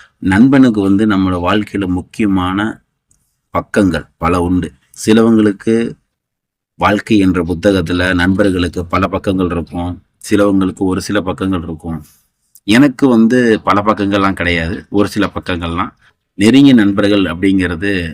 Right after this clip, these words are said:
ஒரு சில பேர் தான் எனக்கு. ஏன் இந்த வார்த்தையை சொல்றேன்னு கேட்டீங்கன்னா, நட்பு என்னைக்குமே உயர்ந்தது, ஆனால் பணம்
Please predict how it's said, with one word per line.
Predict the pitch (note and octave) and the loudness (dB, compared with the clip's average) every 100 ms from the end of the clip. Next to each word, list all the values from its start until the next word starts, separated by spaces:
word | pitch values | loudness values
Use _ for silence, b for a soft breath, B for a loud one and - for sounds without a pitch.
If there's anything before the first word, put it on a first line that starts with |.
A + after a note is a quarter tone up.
| C#2+ _ _ | -14 _ _
ஒரு | - A2 | 0 0
சில | G#2 G2+ F2 E2+ D#2+ | 0 -2 0 -2 -4
பேர் | F#2 F2+ | -4 -4
தான் | E2+ E2 | -2 -4
எனக்கு. | D#2 D2 - - _ _ _ _ _ _ | -6 -12 -18 -20 _ _ _ _ _ _
ஏன் | - G#2 D3+ | -2 2 4
இந்த | C#3+ A#2+ | 4 4
வார்த்தையை | G#2 G#2 G2+ F2 | 2 0 -2 -4
சொல்றேன்னு | F2+ F#2+ F#2 | -2 0 -2
கேட்டீங்கன்னா, | E2+ E2+ E2 F2+ - _ _ _ _ _ _ _ _ _ _ _ | -2 -6 -6 -10 -16 _ _ _ _ _ _ _ _ _ _ _
நட்பு | - G2+ G2 - A#2+ - _ _ _ _ | -4 -2 -2 -2 -2 -2 _ _ _ _
என்னைக்குமே | F#2 F2+ A2 G#2+ G2 G2+ | -6 2 4 4 2 2
உயர்ந்தது, | F#2+ F#2 F#2+ F#2+ D#2+ C#2+ | 2 0 2 0 -2 -6
ஆனால் | F2 F2+ F2+ E2+ D2 _ _ _ _ _ - | -4 -2 0 -2 -6 _ _ _ _ _ -10
பணம் | G2 G#2+ G#2+ F2 | -2 2 0 -2